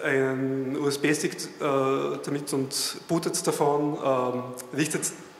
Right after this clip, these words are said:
mit Fdisk und Make F S den Computer her, die Partitionen,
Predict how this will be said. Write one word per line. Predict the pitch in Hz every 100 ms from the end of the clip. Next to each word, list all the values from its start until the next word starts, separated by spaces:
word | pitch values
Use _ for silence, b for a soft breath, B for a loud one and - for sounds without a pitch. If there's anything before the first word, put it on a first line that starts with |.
| -
mit | 147 135
Fdisk | 156 156 165 151 -
und | 143 135 -
Make | 139 139 - - - B B B B -
F | 143
S | - 143 - - - B B B
den | 135
Computer | 147 139 165 170 151
her, | 127 135 185 -
die |
Partitionen, | 165 151 - 156 151 170